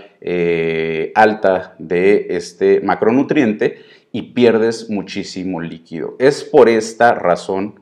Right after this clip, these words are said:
únicamente por esta razón, que al inicio pierdes tanto peso.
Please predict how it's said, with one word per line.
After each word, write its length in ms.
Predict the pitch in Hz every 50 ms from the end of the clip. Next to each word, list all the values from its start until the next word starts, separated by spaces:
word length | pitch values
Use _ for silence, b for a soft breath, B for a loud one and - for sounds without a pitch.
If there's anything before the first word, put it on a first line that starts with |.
| _ -
únicamente 640 | 107 113 117 113 117 120 107 92 92 95 92 - -
por 200 | - - 85 85
esta 240 | 87 - - 107 98
razón, 460 | - 98 90 - - 90 92 90 -
que 80 | 101
al 140 | 92 90 85
inicio 500 | 92 104 104 101 90 - - 95 92 95 B B B B B B B _
pierdes 480 | 107 113 117 110 113 117 110 - -
tanto 420 | - 95 92 95 92 95 92 - -
peso. 380 | 131 131 131 - - 95 -